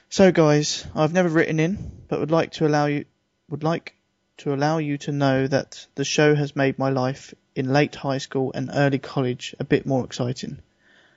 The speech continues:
You all have made me laugh, cry, and cringe many times throughout the podcast lifespan. If you ask me, I would like, I would say that makes the show very successful.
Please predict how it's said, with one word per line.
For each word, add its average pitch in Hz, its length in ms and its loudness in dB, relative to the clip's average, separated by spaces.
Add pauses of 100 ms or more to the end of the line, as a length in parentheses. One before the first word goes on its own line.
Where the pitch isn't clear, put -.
You 139 180 6
all 165 100 8
have 151 100 2
made 147 220 2
me 143 60 0
laugh, 143 420 4
cry, 143 320 2
and 135 180 -2
cringe 127 480 -2
many 139 180 2
times 135 400 -4
throughout 139 320 -2
the 156 80 -8
podcast 135 600 -6
lifespan. - 560 -6 (760)
If 143 160 0
you 160 60 6
ask 165 240 4
me, 151 260 0
I - 100 -4
would 139 120 -2
like, 143 240 -2 (440)
I 147 80 2
would 135 140 0
say 139 360 4
that - 260 -6
makes - 380 -6
the - 120 -8
show 135 380 0
very 139 340 0
successful. - 640 -10